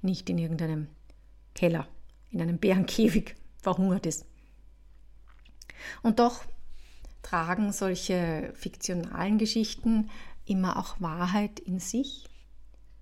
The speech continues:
Themen aus unserem Leben, vielleicht aus unserem Unterbewusstsein, archaische Themen, die wir halt dann in Form einer Geschichte, äh, sie in Form einer Geschichte gießen. Und andererseits auch ganz wichtig, dürfen wir auch bei biografischen Geschichten uns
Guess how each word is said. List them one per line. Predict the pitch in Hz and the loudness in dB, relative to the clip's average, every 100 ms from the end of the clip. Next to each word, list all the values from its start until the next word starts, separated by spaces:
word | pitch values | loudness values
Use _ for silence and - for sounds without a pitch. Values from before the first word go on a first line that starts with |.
| - - | -20 -12
Themen | - 175 214 240 220 | -4 0 4 4 2
aus | 180 | 0
unserem | 190 185 180 | -4 -2 -2
Leben, | 156 165 208 254 247 | -2 -2 0 0 0
vielleicht | 185 175 - | -2 -2 -2
aus | 185 | -2
unserem | 180 175 - | 0 -2 0
Unterbewusstsein, | 214 240 220 208 202 214 - - 190 185 180 - - - - - - - - - - - | 0 0 0 0 0 -4 -4 -6 -4 -2 -4 -10 -20 -20 -20 -20 -20 -20 -20 -20 -18 -8
archaische | 170 - 156 165 202 226 220 | -8 -4 -2 0 0 -2 -4
Themen, | - 202 196 196 208 | -4 -2 -2 -2 -2
die | 202 | 0
wir | 190 185 | 0 2
halt | 180 180 | 0 0
dann | 170 | -2
in | 180 | -2
Form | 175 170 170 | -4 -4 -4
einer | 165 | -4
Geschichte, | 170 - 233 - - - - - - | -6 -2 -2 -2 -8 -8 -10 -14 -16
äh, | - - - - - - - - - | -16 -14 -14 -16 -18 -20 -20 -16 -14
sie | - 202 | -4 -2
in | 190 170 | -2 -4
Form | - 175 | -2 0
einer | 180 170 | 0 -2
Geschichte | 175 202 - | -4 -4 -4
gießen. | 180 202 196 214 - - - - - - - - - | -6 -6 -6 -8 -10 -14 -18 -18 -18 -18 -16 -14 2
Und | 302 - | 4 6
andererseits | 185 220 359 285 214 202 196 | 6 8 6 6 4 4 2
auch | 190 403 | 0 4
ganz | 285 226 214 | 6 6 4
wichtig, | 220 - 208 - - | 0 0 -2 -2 10
dürfen | 320 494 - - 190 | 12 12 10 4 6
wir | 190 185 - | 6 6 4
auch | 262 311 - - | 2 2 0 -2
bei | 180 170 | 0 0
biografischen | 185 185 - - 392 247 | 0 -2 0 0 2 2
Geschichten | 196 - 202 - 202 | 2 0 -2 -2 -2
uns | 202 190 - | 0 0 -2